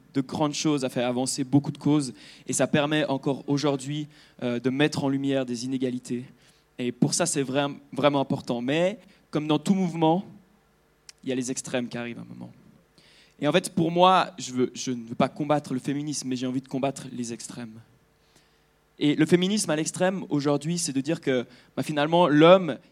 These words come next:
il a fait tellement de mal que c'est un, que l'homme, il est mauvais. Et en fait, on a envie de rejeter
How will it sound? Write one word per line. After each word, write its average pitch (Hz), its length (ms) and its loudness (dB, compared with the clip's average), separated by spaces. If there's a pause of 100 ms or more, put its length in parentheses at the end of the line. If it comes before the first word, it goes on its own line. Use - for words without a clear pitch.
(100)
il 139 80 -4
a 135 60 -2
fait - 120 -8
tellement 190 420 -4
de 160 60 -8
mal 147 420 -6 (720)
que - 60 -10
c'est 131 140 -6
un, 123 160 -8 (120)
que 131 80 -6
l'homme, 139 180 -2
il 117 100 -10
est - 20 -12
mauvais. 127 320 -8 (640)
Et 135 60 -6
en 127 60 -6
fait, 156 140 -8
on 135 80 -8
a 127 40 -6
envie 123 180 -8
de 127 80 -4
rejeter 143 640 -4